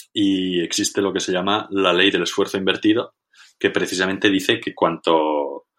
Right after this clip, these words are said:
es un fenómeno psicológico que lo que dice es que cuanto más perseguimos algo,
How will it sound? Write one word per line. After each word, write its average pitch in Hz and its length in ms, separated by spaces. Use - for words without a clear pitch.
es - 100
un 92 120
fenómeno 92 420
psicológico 139 680
que - 120
lo 87 180
que 87 140
dice 101 300
es 120 80
que 92 140
cuanto 90 240
más 107 140
perseguimos 95 500
algo, 123 360